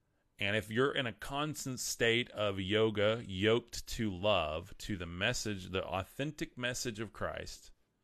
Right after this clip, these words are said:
thank you, Angel Appleseed. Great talk as always. I appreciate that.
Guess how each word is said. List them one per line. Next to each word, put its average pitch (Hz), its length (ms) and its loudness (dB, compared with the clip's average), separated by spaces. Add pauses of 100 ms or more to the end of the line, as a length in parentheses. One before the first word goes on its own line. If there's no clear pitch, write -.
(360)
thank 107 180 2
you, 92 120 0
Angel 80 320 -2
Appleseed. 76 520 -6
Great 92 240 0
talk 90 260 -2
as 85 100 -6
always. 78 300 -4
I 78 80 -6
appreciate - 500 -10
that. - 160 -14